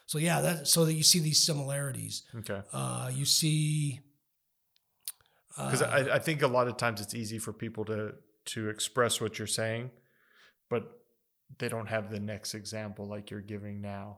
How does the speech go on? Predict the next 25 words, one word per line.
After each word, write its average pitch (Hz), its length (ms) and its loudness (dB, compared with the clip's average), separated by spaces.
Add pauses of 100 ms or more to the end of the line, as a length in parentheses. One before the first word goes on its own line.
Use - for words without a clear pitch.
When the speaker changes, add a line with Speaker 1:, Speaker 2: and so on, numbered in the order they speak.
(220)
Speaker 1:
Right. 117 520 -8
Speaker 2:
You 104 140 -2
know 98 140 0
what 98 100 -2
I 98 100 -4
mean? 101 260 -4
To 107 140 -4
sort 107 200 -2
of 104 80 -6
cross 104 340 0
that 104 220 -4
bridge 107 340 -4
and, 104 240 -8
and 104 180 -8
have 104 160 -2
a 101 120 -6
very, 107 400 -4 (340)
once 151 160 6
Speaker 1:
Yeah. 123 60 8
Speaker 2:
again, 113 160 6
a 107 60 4
tangible 110 680 2
sort 110 240 0
of 101 100 -2
like, 104 140 -4